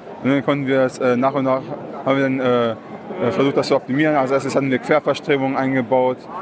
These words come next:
Die haben dann aber dazu geführt, dass zu viel Spannung auf, auf den Außenrohren war, dass die sich verbogen haben. Da haben wir dann Gewindestangen zur Stabilisierung eingebaut.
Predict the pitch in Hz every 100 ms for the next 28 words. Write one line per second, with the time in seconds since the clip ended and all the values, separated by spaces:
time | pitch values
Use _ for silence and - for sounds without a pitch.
0 | - - 135 135 135 135 127 127 131 -
1 | 131 123 139 131 123 - 135 131 - 135
2 | 139 135 123 - 139 120 123 127 151 151
3 | 156 147 143 - - 131 147 151 143 135
4 | 131 143 143 127 123 139 135 120 143 151
5 | 143 139 135 135 131 131 131 127 156 143
6 | 151 143 139 - 135 131 139 143 135 135
7 | 117 135 131